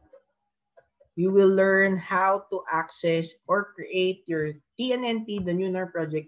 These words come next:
e-learning portal. So, uh, what is the purpose of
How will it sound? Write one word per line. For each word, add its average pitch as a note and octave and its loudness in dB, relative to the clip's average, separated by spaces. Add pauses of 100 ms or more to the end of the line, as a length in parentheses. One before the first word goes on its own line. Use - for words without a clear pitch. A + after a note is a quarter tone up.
e-learning E3 0
portal. A#2+ -6 (440)
So, C#3+ -6 (680)
uh, C3 -2
what G#3+ 0
is G#3 -4
the F#3 -2
purpose F3+ -2
of D3+ -8